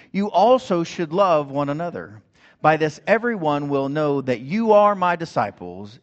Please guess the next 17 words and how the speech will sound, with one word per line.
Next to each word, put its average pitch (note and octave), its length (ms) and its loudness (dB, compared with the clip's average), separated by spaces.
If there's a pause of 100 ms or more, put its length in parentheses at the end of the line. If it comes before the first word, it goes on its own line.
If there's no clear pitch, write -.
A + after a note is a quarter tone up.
if C#3+ 180 -6
you D3 140 -4
have B2+ 200 -4
love A#2+ 600 -2
for B2 140 -6
one G#2+ 160 -8
another." A2 420 -12 (680)
Simon G#3+ 360 0
Peter A#3 320 -4
said B3 260 -2
to E3 100 0
him, C#3+ 360 -4 (120)
"Lord, B3 480 -2
where B3 280 0
are B3+ 40 -2
you A3 120 -4
going?" A3+ 520 -2